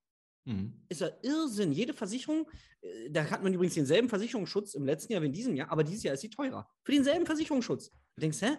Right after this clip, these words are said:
Speaker 2: Aber wir sind doch besser. Wir waren auf Seminaren, wir haben Bücher gelesen, wir haben mit Kollegen ausgetauscht und wir haben jeden Tag am Kunden gearbeitet, können also, haben unseren Auge geschärft, haben, so wie du, als du auf online umgestellt bist, die, die, die Skills gefe-, äh, ver-, ja, geschärft. Wie muss ich die Anweisung
Speaker 1: Ja.
Speaker 2: machen,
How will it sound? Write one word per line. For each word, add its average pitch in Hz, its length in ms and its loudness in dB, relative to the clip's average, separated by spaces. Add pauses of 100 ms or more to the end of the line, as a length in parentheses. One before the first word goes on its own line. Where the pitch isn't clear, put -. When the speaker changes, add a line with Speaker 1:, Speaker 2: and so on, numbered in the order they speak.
(240)
Speaker 2:
Aber 147 300 2
wir 240 180 4
sind 240 140 -2
doch 160 80 -2
besser. 196 260 -4
Wir 147 140 -2
waren 175 180 0
auf 156 140 -6
Seminaren, 170 480 -2
wir 156 80 0
haben 139 100 0
Bücher 233 240 -2
gelesen, 208 200 0
wir 175 40 -4
haben 143 80 -2
mit 131 100 -6
Kollegen 226 280 -2
ausgetauscht 208 340 -6 (240)
und 220 180 6
wir 202 140 4
haben 190 180 4
jeden 220 300 2
Tag 208 200 -2
am 175 120 -2
Kunden 226 320 2
gearbeitet, 196 760 -2 (280)
können 185 220 2
also, 147 480 2 (200)
haben 156 140 2
unseren 160 420 2
Auge 147 300 4
geschärft, 127 500 -4
haben, 143 200 -2
so 156 140 -8
wie 170 100 -8
du, 247 340 -4
als 139 200 -4
du - 100 -2
auf - 240 -12
online 190 260 0
umgestellt 175 540 0
bist, - 200 -4 (400)
die, 143 160 4
die, 127 320 2
die 110 120 -6
Skills - 580 4
gefe-, 135 400 -2
äh, 87 640 -2
ver-, 123 340 -2
ja, 123 160 2
geschärft. 123 540 0
Wie 165 240 2
muss 247 200 0
ich 220 80 -4
die 175 120 -2
Anweisung 233 460 2
Speaker 1:
Ja. 254 60 0
Speaker 2:
machen, 294 240 -4